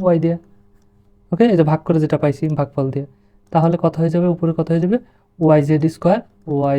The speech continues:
জেড স্কয়ার, আর নিচে কত হয়ে যাবে? এক্স ওয়াই জেড, সাজায় লিখলে একবারে। তাহলে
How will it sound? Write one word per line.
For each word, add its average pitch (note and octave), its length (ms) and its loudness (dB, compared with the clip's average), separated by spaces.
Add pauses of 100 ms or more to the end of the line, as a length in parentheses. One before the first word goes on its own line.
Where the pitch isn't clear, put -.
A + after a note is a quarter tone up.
(120)
জেড C#3 180 -2 (140)
স্কয়ার, F#3 240 -4 (140)
আর C#3+ 160 -6
নিচে C#3 220 -4
কত C#3 180 -6
হয়ে C#3 140 -4
যাবে? E3 120 -2 (520)
এক্স - 240 -10
ওয়াই C#3+ 180 -2 (200)
জেড, B2 180 -4 (280)
সাজায় A#2+ 360 -6
লিখলে A#2+ 240 -12
একবারে। B2+ 240 -16 (380)
তাহলে F3 220 4